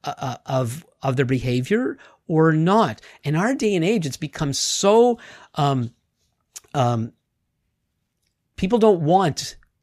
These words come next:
us to disapprove of whatever they're doing. They just wanna, they wanna do what they wanna do. They wanna tell everybody what they're doing. And, and everyone's just supposed to either just keep quiet or, even better, celebrate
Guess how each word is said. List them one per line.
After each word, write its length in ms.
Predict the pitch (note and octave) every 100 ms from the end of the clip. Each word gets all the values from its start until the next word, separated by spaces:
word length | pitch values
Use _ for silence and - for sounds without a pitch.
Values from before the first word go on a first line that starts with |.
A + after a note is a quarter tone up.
| _ _ _ _ _ _ _ _ _ -
us 260 | D3+ -
to 140 | - C3+
disapprove 640 | C#3 C#3 C3+ - D3 B2+
of 160 | A2 A#2+
whatever 400 | A#2+ B2+ A#2+ A#2+
they're 120 | A2+
doing. 320 | G#2 G2 G2
They 120 | C#3
just 160 | E3 -
wanna, 260 | E3 D#3 - - -
they 100 | -
wanna 220 | A2 A2+ A2
do 160 | E3
what 100 | G#3
they 80 | G3
wanna 220 | F#3+ F#3
do. 260 | E3 F3+ E3+
They 80 | C#3
wanna 160 | G#2+
tell 260 | G2+ F3+ F#3
everybody 300 | F#3 F3+ E3+
what 160 | E3+
they're 120 | E3 D3
doing. 520 | D3 D3 D3 D3 D3
And, 400 | C#3 A#2+ A#2 A#2
and 240 | - A#2+ A#2+
everyone's 420 | D3 E3+ E3+ D#3
just 220 | - C3+
supposed 400 | D3 - C3+ -
to 40 | B2+
either 140 | B2
just 220 | G#2+ -
keep 180 | C3+ C#3
quiet 320 | - C#3+ D3
or, 160 | A#2+ A#2+
even 280 | C#3 A#2 G#2+
better, 260 | C#3 B2
celebrate 760 | - - D3+ E3 D3 C#3 A2+